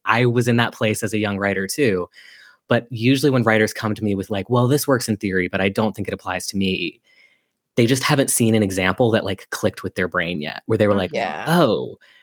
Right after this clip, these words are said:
Speaker 1: this is kinda what I'm trying to do. I finally see how this works. I see how this makes sense."
Speaker 2: Mm-hmm.
Speaker 1: Um,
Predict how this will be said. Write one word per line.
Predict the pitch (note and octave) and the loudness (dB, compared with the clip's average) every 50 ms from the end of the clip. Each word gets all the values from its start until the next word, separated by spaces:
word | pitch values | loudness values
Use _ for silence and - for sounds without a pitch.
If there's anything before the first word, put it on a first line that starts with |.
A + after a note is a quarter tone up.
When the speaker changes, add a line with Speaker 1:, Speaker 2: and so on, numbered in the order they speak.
| _ _ _ - | _ _ _ -2
Speaker 1:
this | A#2 C3+ D#3 D#3+ | 0 0 2 4
is | F3+ F3+ E3 - | 4 2 2 0
kinda | - - - B2+ B2+ C3+ C#3 C3 | -4 -6 0 2 4 4 4 4
what | B2 A#2 | 4 2
I'm | A2+ G#2 | 2 0
trying | G#2 - A2+ G#2+ G#2+ G#2 | -2 -2 -2 -2 0 0
to | G2+ | -2
do. | F#2+ F#2+ B2 C3+ C#3 C3 A#2+ G#2 G2 G2 - - - - - _ _ | -2 0 2 2 4 4 4 2 0 -2 -6 -8 -12 -12 -14 _ _
I | - A2 A2 | -2 -2 -2
finally | G2+ - - C3+ C3 C3 B2+ A#2 G#2 | -2 0 0 2 4 4 4 2 2
see | - - - - - A#2 A2+ A2 G#2 | 0 -2 -4 0 2 2 4 4 2
how | G2 - - - G2 F#2+ F#2+ F#2+ | 0 -2 -4 -2 0 0 0 2
this | F2+ F2+ F2+ F2+ - - - - - - _ _ _ _ _ _ _ _ _ _ _ | 2 0 -2 -2 -2 -4 -6 -8 -10 -12 _ _ _ _ _ _ _ _ _ _ _
works. | G2 G2 F#2 D#2 C#2 - - - | 0 0 0 0 -2 -4 -4 -2
I | G2+ G#2+ | -2 -2
see | G#2 - A#2 G#2+ | 0 2 2 2
how | - - G2+ F2 | 2 2 0 0
this | F#2 - - | 0 -2 -2
makes | F#2 E2+ C2+ - - | -4 -4 -4 -6 -6
sense." | - C2 A1+ - - - - - - - - - - - - | -6 -6 -8 -8 -10 -10 -10 -10 -12 -18 -20 -20 -20 -14 -8
Speaker 2:
Mm-hmm. | G#3 G#3 G#3 G3 F#3+ | -6 -6 -4 0 0
Speaker 1:
Um, | A2 G2 F2+ E2 E2 - - - | 2 2 2 0 -2 -6 -10 -14